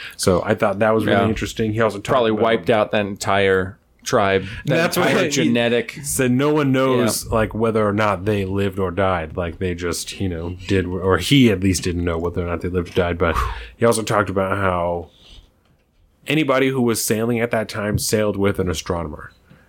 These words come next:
Speaker 1: because they used
Speaker 2: Mm-hmm.
Speaker 1: the planets to decide, like, you know, whether or not the map was gonna be accurate or what the fuck ever. So we talked about an astrolabe.
Speaker 2: Yeah.
Speaker 1: This, this fucking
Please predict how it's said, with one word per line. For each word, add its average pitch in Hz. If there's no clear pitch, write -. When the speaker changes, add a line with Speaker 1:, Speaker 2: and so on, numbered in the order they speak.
Speaker 1:
because 98
they 95
used 101
Speaker 2:
Mm-hmm. 104
Speaker 1:
the 95
planets 107
to 104
decide, 101
like, 98
you 107
know, 92
whether 98
or 98
not 98
the 95
map 95
was 95
gonna 95
be 92
accurate 98
or 95
what 95
the -
fuck 92
ever. 95
So -
we 98
talked 104
about 95
an 95
astrolabe. 92
Speaker 2:
Yeah. 139
Speaker 1:
This, 120
this -
fucking 123